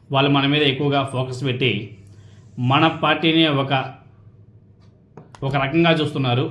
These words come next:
అది మనకి మంచిదిగా, మంచిగా లేదు, కాబట్టి ఈ మత ప్రచారాలు ఆపేసండి,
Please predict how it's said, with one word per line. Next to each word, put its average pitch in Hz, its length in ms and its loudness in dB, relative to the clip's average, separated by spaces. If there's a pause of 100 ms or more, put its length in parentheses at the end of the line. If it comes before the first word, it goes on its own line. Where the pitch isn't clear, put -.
(520)
అది 147 140 -2
మనకి 139 320 0 (500)
మంచిదిగా, 135 420 0 (540)
మంచిగా 127 300 0
లేదు, 120 300 0 (800)
కాబట్టి 160 240 0
ఈ 160 160 4
మత 139 160 0
ప్రచారాలు 151 400 0
ఆపేసండి, 123 560 -2